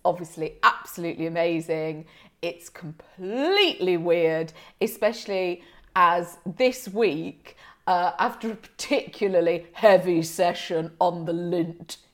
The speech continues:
Easter egg, which is still hanging around.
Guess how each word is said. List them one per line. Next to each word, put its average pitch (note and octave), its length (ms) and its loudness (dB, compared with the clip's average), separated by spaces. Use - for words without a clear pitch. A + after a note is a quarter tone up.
Easter A3 640 -2
egg, D#3+ 340 -2
which F#3 300 -6
is E3+ 120 -8
still F3+ 440 -2
hanging F3 420 2
around. E3+ 480 0